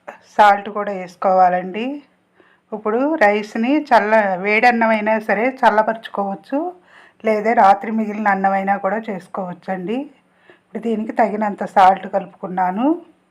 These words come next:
కలిపి దీనిలో రైస్ చక్క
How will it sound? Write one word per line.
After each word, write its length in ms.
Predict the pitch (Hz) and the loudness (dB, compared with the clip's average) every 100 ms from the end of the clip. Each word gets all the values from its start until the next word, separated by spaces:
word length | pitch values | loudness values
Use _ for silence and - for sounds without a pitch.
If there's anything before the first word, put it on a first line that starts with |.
| _ _ _ _ _ - | _ _ _ _ _ 0
కలిపి 380 | 214 208 247 294 359 - _ _ _ _ _ _ 233 | 0 0 -2 -2 -2 -8 _ _ _ _ _ _ -6
దీనిలో 400 | 233 226 226 294 269 | -2 0 2 2 2
రైస్ 340 | 220 202 - - - _ _ _ _ _ _ _ _ _ _ _ - | -2 -4 -12 -20 -20 _ _ _ _ _ _ _ _ _ _ _ -8
చక్క 200 | 220 | -8